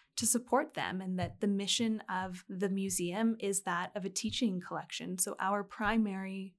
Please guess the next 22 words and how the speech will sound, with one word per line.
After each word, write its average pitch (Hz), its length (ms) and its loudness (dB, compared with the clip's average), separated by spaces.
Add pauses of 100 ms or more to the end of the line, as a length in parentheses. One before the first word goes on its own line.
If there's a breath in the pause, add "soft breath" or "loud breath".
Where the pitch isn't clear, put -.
focus 240 800 2
in 190 460 -2 (320)
collecting 240 880 2
and 190 460 -2 (460 loud breath)
in 196 240 2
preserving 196 640 2
these 196 240 2
objects 254 640 -2
is 190 500 -2
for 202 280 2
learning. 180 520 -4 (220)
I 233 220 6
also 254 800 4 (360)
appreciate 190 1000 0
that 190 300 0 (100)
the 220 80 2
museum 214 920 2 (320 soft breath)
grounds 208 540 6
us 208 340 6
in 190 480 -2 (460)
our 190 100 0
community, - 720 -2